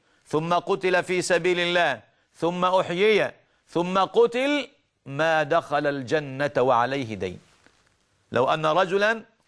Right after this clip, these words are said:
قتل في سبيل الله ثم رد الله عليه روحه ورده إلى الدنيا فجاهد مرة ثانية فقتل،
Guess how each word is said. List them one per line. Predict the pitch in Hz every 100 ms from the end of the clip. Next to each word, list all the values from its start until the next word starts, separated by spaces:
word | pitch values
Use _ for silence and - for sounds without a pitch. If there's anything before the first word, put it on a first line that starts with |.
| -
قتل | 196 196 190 180
في | 190
سبيل | 170 180 180 175
الله | 175 190 214 202 _ _ _ _ _ _ _ _ _
ثم | - 180 180
رد | 220 190
الله | 202 214
عليه | 208 208 202
روحه | 226 196 190
ورده | 185 208 190
إلى | 190
الدنيا | 175 165 165 127 104 _ -
فجاهد | 147 131 175 190 190 185
مرة | 180 180
ثانية | 190 180 175 180 185
فقتل، | 180 165 208 214 226